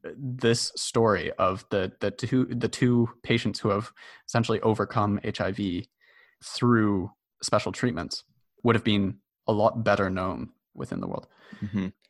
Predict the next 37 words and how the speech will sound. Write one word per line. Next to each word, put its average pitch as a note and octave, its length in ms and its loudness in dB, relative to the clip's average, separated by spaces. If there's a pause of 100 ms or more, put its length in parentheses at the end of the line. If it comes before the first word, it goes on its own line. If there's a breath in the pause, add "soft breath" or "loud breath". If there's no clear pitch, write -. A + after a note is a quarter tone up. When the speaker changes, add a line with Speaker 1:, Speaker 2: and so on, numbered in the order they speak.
Speaker 2:
Timing. F#2+ 360 0
Speaker 1:
Uh, - 100 -12 (520)
yeah, A2 340 4 (560)
uh, E2+ 160 -4
somewhat A#2+ 340 4
unfortunate G#2+ 480 0
timing, G2 380 -2 (120)
but A2 220 4
I, A2 160 6
uh, G#2+ 400 2 (240)
it's, - 320 -6 (480)
it's A#2 220 0
nice A2+ 160 6
to - 100 -2
hear. A2 260 2
Uh, B2 240 6
I G#2+ 60 4
have A2 200 2
heard A2+ 160 -2
a F#2+ 40 -6
few - 160 -4
interviews - 460 -6
with - 280 -8 (320)
the - 520 -6 (160)
London G2+ 240 -2
patient - 340 -8
now. - 180 -6 (1000)
Speaker 2:
All G2+ 140 0
righty. F#2+ 440 2 (320)
So - 440 2 (160)
that A2 260 2
will, G#2+ 320 6
that G2 180 4
will A#2+ 100 6
conclude G#2 600 2
the, F2+ 380 2
um, - 480 -2